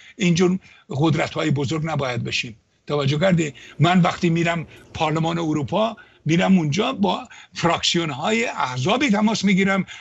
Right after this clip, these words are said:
که عقل شعور دارن و از رسماً سی-، نه تنها تو، اه، اساسنامه‌شون یا مرامنامه‌شون،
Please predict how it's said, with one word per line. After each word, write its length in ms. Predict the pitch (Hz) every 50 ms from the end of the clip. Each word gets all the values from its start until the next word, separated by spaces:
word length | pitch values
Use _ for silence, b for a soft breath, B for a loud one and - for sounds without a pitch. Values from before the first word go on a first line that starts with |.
| B B
که 100 | - - - - -
عقل 320 | 294 247 233 208 202 196
شعور 360 | - - - 233 262 202 220
دارن 340 | 240 214 202 202 202 202 196
و 160 | 185 180 170 - B B B B B
از 340 | - - 160 156 - - - - 160 214 233 190
رسماً 800 | 180 170 165 147 156 156 156 - - - - 180 202 226 240 247 226 - b b b b b
سی-، 240 | - - - 208 208
نه 180 | 165 185 208 190
تنها 280 | - 170 175 160 165
تو، 140 | - - 165
اه، 680 | 175 - 277 269 247 - - 151 151 180 214 - - B B B B B
اساسنامه‌شون 1000 | - 143 135 - 175 156 - 165 160 160 160 160 147 135 - 156 160 165 160 156
یا 180 | 151 151 151
مرامنامه‌شون، 800 | 151 156 151 151 156 151 151 156 151 147 160 156 - - 165 147